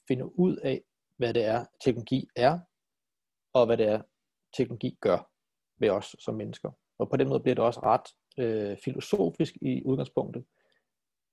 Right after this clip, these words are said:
Og det synes jeg egentlig, øh, er, er, egentlig er ret spændende. Men hvis man, øh, kigger mere,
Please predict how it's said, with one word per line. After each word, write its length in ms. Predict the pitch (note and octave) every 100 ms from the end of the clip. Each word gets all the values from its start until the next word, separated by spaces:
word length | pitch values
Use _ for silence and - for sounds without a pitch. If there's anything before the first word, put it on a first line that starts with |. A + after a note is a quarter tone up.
| _ _ _ _ _ -
Og 120 | C3
det 100 | D#3
synes 180 | D#3+ C#3+
jeg 80 | C#3+
egentlig, 320 | C#3 C3 B2+
øh, 240 | A#2 G#2+ -
er, 420 | A2 G#2 G#2 G#2 -
er, 160 | B2+ G#2
egentlig 300 | A2 B2 B2
er 100 | A2
ret 160 | G#2 -
spændende. 420 | - F#2+ G2+ G#2+ _ _ _ -
Men 140 | B2
hvis 160 | A2+ A#2
man, 280 | A#2+ A#2+ A#2
øh, 100 | -
kigger 280 | - F3+ E3
mere, 380 | C3+ D3+ D#3+